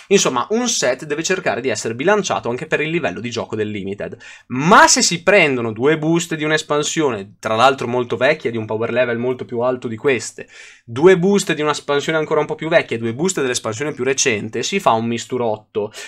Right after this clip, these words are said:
Senza contare che c'è Brothers War, che ha dentro anche l'archivio mistico, che ha dentro delle spell che hanno un power level ancora più grande, perché fanno parte dell'archivio mistico e sono ristampe di spell molto vecchie dal power level enorme.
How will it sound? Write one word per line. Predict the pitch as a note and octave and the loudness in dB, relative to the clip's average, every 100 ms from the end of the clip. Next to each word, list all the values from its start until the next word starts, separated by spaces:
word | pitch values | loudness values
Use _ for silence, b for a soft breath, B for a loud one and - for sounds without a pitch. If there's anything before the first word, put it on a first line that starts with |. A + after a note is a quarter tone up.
| B | B
Senza | - A3+ A3+ | 4 4 4
contare | G3+ F#3+ G3+ C#3 A2 A2+ | 2 0 4 4 4 0
che | - C#3 | -2 -2
c'è | A#2+ - D3 | 0 2 2
Brothers | C#3+ A#2+ G#2+ A2+ | 2 0 0 0
War, | F3+ A#3 D3 B2+ | 8 8 8 4
che | F3+ | 2
ha | G3 | 4
dentro | D#3+ D3+ D#3 C3+ | 4 0 0 2
anche | B2+ C#3+ | 2 2
l'archivio | B2+ A2+ A#2+ A#2 | -2 -2 -2 0
mistico, | D#3 B3 - C#3 - | 4 4 4 -2 -4
che | - G3+ | 4 6
ha | |
dentro | F#3+ C3+ C3 D#3+ D#3+ | 8 6 4 2 4
delle | D3+ G#3+ | 6 6
spell | G#3+ - A2 C3 | 6 2 0 2
che | B2+ | -2
hanno | B2+ | -2
un | B2+ | 2
power | D3 G#3 G#3+ | 6 6 6
level | A#2 A#2+ | 4 0
ancora | A#2 A2+ A2 | -2 -2 -4
più | A#2 | -2
grande, | B2+ A#3 G3+ C3+ | 4 8 8 4
perché | A2 A2+ C#3+ | -2 -6 0
fanno | D#3 C3+ | 2 2
parte | A#2 D#3+ - G#2+ | 4 4 4 -2
dell'archivio | G#2+ G#2+ D#3 C4 | -6 -8 -2 2
mistico | G#3 C#3+ - C3+ D#3 B B | 4 2 -2 -4 -4 B B
e | F#3 | 0
sono | F#3+ | 2
ristampe | F#3+ A3+ - D3+ A#2 | 2 2 4 2 2
di | B2+ | -6
spell | B2+ F3 C3 | 2 4 4
molto | B2 C3+ B3+ | 2 0 4
vecchie | D3+ A2 | 4 2
dal | C3 B2 | 0 0
power | C3 C3 | 2 2
level | A#2+ A#2+ A#2 | 4 4 4
enorme. | A#2+ B2+ B2 A#2 A#2+ - - | 4 8 6 6 4 4 0